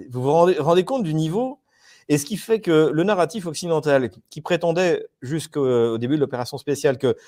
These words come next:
euh, c-, les sanctions, c'était pas contre les Russes, mais c'était contre Poutine, qu'on n'avait rien contre les Russes, mais c'était contre Poutine. Donc ce narratif, euh, avait réussi à convaincre ce qu'on appelle ici la créative né classe. En France, on appelle ça les bobos, la,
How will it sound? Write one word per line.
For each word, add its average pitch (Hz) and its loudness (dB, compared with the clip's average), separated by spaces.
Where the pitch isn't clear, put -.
euh, 117 6
c-, - -8
les 180 2
sanctions, 180 0
c'était 135 -4
pas - 2
contre 160 0
les 151 6
Russes, 185 0
mais 139 -6
c'était 151 -8
contre 147 -6
Poutine, 156 -8
qu'on 127 -8
n'avait 123 0
rien 147 0
contre 156 -4
les 135 0
Russes, 190 -4
mais 127 -10
c'était 160 -8
contre 156 -6
Poutine. 135 -10
Donc 127 -8
ce 180 0
narratif, 170 0
euh, 139 0
avait 143 2
réussi 175 0
à 143 2
convaincre 156 0
ce - -20
qu'on 143 -4
appelle 139 0
ici 135 -8
la 139 0
créative 131 -4
né 123 -2
classe. 151 2
En 107 -10
France, - -12
on 131 -8
appelle 120 -6
ça 139 -2
les 127 0
bobos, 113 -2
la, 117 4